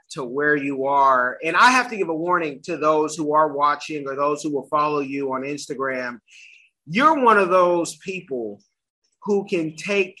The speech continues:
a picture and they all come out great. And she can keep her clothes on. She's not like an I G model.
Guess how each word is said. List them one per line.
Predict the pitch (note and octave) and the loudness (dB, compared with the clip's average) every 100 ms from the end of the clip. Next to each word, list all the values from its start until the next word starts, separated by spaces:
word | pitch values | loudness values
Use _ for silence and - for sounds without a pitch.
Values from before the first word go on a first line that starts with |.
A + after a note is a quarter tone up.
| _ | _
a | D3 | -10
picture | - A3 A3 F3 D#3 | 0 0 0 0 0
and | C#3+ D3 | 0 -2
they | |
all | C#3+ C#3+ F3+ G3 G3 | -4 0 4 4 2
come | G3 E3+ D#3 | -2 -4 -2
out | C3 G#2+ G#2 | -4 -6 -2
great. | D3+ C3+ G2 _ _ _ _ _ _ _ | 0 0 -4 _ _ _ _ _ _ _
And | G3 B3 D#4 C#4 A3 A#3 A#3 _ _ _ | 2 4 6 4 4 -2 -8 _ _ _
she | - C#4 | -8 -6
can | C4 A3+ | -6 -8
keep | - B3+ B3+ | -4 -6 -4
her | A3+ A3 | -4 -4
clothes | - A#3 A#3+ A3+ G3 | -2 2 2 2 -2
on. | F#3+ A3 C#4 A#3+ C#3+ D#3 B3+ _ _ _ | -8 -6 -2 0 0 -4 -12 _ _ _
She's | - G3+ | -4 2
not | A#3 E4 | 4 4
like | F4 | 4
an | B3 | 4
I | A#3 A#3 | 4 4
G | E3 A#3 | 0 -4
model. | B3+ G#3 F#3 F#3+ C#4 | 4 6 6 4 0